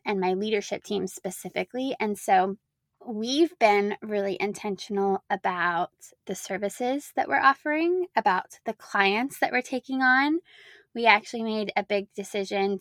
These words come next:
to let go of a few clients that we were working with because we felt like those boundaries weren't being implemented or their service offering wasn't streamlined in the direction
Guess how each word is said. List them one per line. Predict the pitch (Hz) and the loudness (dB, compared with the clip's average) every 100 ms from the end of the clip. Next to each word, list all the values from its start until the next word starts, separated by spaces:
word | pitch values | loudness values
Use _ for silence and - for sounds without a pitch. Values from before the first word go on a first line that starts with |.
| - | -4
to | 214 196 | -4 -2
let | 202 185 | -2 -2
go | 196 180 | -4 -2
of | 196 | -2
a | 226 | -2
few | 247 254 247 | -6 -8 -8
clients | - 247 240 247 254 - - | -4 -4 -2 -4 -6 -6 -2
that | 196 180 - 208 | 2 2 0 -8
we | 208 | -6
were | 190 196 175 247 | -4 -2 -2 -2
working | 269 - 285 277 | -4 -4 -4 0
with | 269 269 - | 0 -2 -6
because | 226 202 - | -8 -8 -4
we | 196 | -8
felt | - 190 - | 0 0 2
like | 185 190 - _ - - _ _ | -2 -2 -4 _ -20 -20 _ _
those | 214 214 208 | 0 2 -2
boundaries | 196 202 196 202 190 202 196 | 0 4 4 4 0 -4 -2
weren't | 285 285 - | -4 -4 -2
being | 285 269 | -4 -2
implemented | 247 240 247 247 240 233 233 226 - | -4 -6 -6 -4 -2 -2 -2 -2 -2
or | 208 196 190 190 190 - | -2 0 2 2 -2 -6
their | 220 196 | -4 -4
service | - 226 208 214 - | -4 -4 -2 -2 0
offering | 202 196 226 208 208 202 196 | 0 0 -2 -4 -2 -2 2
wasn't | 190 190 202 - | 2 2 -4 -8
streamlined | - - 202 202 196 196 190 190 185 _ _ | -14 -8 -4 -2 0 0 2 0 -2 _ _
in | 262 247 | 0 0
the | |
direction | 220 220 202 - 220 208 | 0 2 2 0 -6 -6